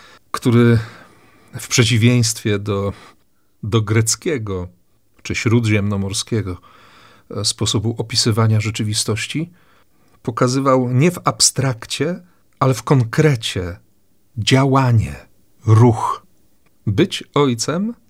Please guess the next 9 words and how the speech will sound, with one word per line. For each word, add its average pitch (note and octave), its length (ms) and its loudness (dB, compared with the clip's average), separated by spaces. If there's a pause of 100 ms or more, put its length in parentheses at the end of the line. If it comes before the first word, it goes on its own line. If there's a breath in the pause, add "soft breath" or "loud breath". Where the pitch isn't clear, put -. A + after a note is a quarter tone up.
(280)
nawet D3 220 -2
w - 100 -20
polskim F#3 340 0
tłumaczeniu, A2+ 640 -2 (400 soft breath)
odnosi A#2+ 460 0
się D#3 140 -4
do C3 120 -2
strony G2 360 0
biernej, G2+ 680 0